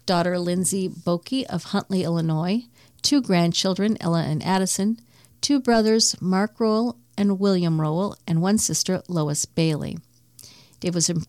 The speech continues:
preceded in death by his parents, Robert and Sally, father and mother-in-law, William and Pauline Reed, and brother-in-law, Paul Reed. Robert David Rowell was born on August twenty-eighth, nineteen forty-five, son of Robert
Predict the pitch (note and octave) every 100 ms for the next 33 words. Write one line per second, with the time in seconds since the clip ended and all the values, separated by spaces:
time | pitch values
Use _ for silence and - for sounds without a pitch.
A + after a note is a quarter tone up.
0 | _ E3 - F#3+ F3+ E3 D#3 E3+ - F#3
1 | F#3 - G#3 G3 F#3+ - D#3+ F3 - G#3
2 | - G#3 F#3 F3+ F3+ - _ _ _ _
3 | _ _ _ _ _ - F#3 F3+ G#3 G#3
4 | G3+ G3+ G3+ G3 F#3+ F#3+ F#3 F#3 F3+ F3+
5 | E3+ E3+ D#3+ G#3+ A#3 A#3 - A3 G#3 E3
6 | E3 E3 D#3 D#3 D#3 F3 - _ - G3
7 | D3+ D#3 E3+ A#2+ - - _ _ _ _
8 | _ - - - _ _ _ _ F#3 F#3+
9 | G#3 - G3 F#3+ F#3 F3 E3+ F3+ B3+ A3+
10 | - F#3 F3 E3 - D3+ F#3 - - F3
11 | F#3 - F3+ F3+ G#3+ G3 G3+ F#3+ F#3 F3+
12 | F#3 - G#3+ G3+ G3 F#3+ F#3+ A#3+ C4